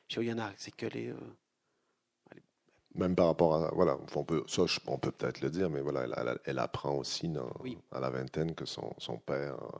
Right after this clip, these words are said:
Speaker 2: euh, n'était pas son père biologique. Donc ça en fait une, une bâtarde.
Speaker 1: Ouais. Et que son père était, euh, était, euh,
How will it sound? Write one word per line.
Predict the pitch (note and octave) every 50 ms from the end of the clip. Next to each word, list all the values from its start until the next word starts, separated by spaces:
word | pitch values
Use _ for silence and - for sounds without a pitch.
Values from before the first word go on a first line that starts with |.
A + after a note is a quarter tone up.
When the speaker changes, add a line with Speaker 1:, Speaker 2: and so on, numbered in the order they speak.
| - -
Speaker 2:
euh, | -
n'était | B1+ - - -
pas | - C#2+
son | - C2 B1
père | B1 - D2 C2
biologique. | C2 C2+ C2 B1+ A#1+ C2+ C#2+ D2+ D2 C2 - _ _ - - - - - - - - - - - - - - - _ _ _
Donc | - A#1+ A#1+ -
ça | - A#1+
en | A#1 A#1
fait | - - D#2+ D2+
une, | D2 C#2 A#1+ A1+ A1+ A1+ -
une | - C#2+
bâtarde. | C2 - C2+ - - - C2 G#1+ G1+ G1+ G1+ G1+ - - -
Speaker 1:
Ouais. | - - - _ _ _ _ _ _ _ _ _ _ _ _ _ _ _ _ _ _ _ _ _ _ _ _ _ _ _ _ _ _ _ _ _ _ C3 C3 B2 B2 B2 A2+ A2 A2 _ _ _ _ _ _ _ _ _
Et | D#3+ D3+ - - _
que | - C#3
son | - - B2+
père | A2 D#3 E3+ E3 C#3
était, | A#2+ - - B2 A#2+ A2+
euh, | A2+ A2 G#2+ G#2 G#2+ G#2+ G#2+ G#2
était, | - - - - _ - A#2 A2 G#2
euh, | G#2+ G#2 G#2 G2+ G2+ F#2+ F2 F#2 G2+ - - F2+ A#2